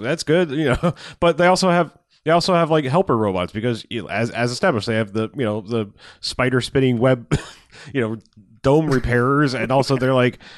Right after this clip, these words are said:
"Hey, go get the repair bots out there," 'cause basically, like, some guys go out there and they're like, "Yeah, shit's kinda broken. Also, I think I found the pilot." And they're like, "Well, whatever. We'll send out the bots to actually do the work. <laughs> We're just,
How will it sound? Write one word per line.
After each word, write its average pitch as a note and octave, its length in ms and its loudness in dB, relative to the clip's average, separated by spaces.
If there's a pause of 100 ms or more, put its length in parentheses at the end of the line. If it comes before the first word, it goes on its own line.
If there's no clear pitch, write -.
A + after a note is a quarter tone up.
"Hey, D3 320 4
go A#2+ 320 0
get D3+ 220 -2
the C#3 180 2
repair C3+ 340 2
bots G#2 220 0
out A2 120 0
there," B2 100 0
'cause D3+ 140 0
basically, G3 340 2
like, D3 160 2
some C3+ 100 -2
guys C#3 260 2
go B2+ 140 2
out B2 80 2
there A#2+ 120 2
and A#2+ 60 4
they're A#2+ 60 4
like, A#2 220 2 (400)
"Yeah, D#3+ 400 4 (300)
shit's - 300 -2
kinda F3 280 4
broken. D#3 440 2
Also, C#3+ 260 2
I C3+ 60 2
think - 200 -2
I D#3+ 80 2
found D3+ 220 0
the B2+ 60 -2
pilot." C#3+ 360 2
And A#2+ 80 -6
they're C3 120 4
like, C3 160 0
"Well, C#3+ 120 2
whatever. D#3+ 420 2
We'll C3+ 180 -8
send D3+ 180 0
out D3+ 140 2
the A#2+ 80 -6
bots C#3 300 2
to A#2+ 80 -4
actually A#2 320 -2
do A2 140 0
the G2+ 80 0
work. G#2 280 -2
<laughs> - 0 -
We're C#3 100 -2
just, - 300 -10